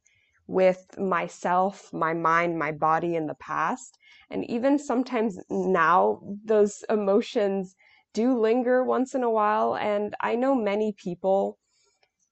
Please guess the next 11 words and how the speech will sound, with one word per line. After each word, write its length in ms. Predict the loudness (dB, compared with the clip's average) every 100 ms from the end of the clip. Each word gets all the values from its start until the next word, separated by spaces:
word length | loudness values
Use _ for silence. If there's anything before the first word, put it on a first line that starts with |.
| _ _
uh, 240 | 6 6 4
probably 540 | 0 0 0 0 2
listening 420 | 2 2 0 0
along, 260 | 2 2 2
or 100 | 0
just 220 | -2 -4
many 240 | -2 0 0
people 380 | -4 -4 -2
in 100 | -2
general, 460 | -2 -4 -2 -2 -4
can 420 | -4 -6 -4 -6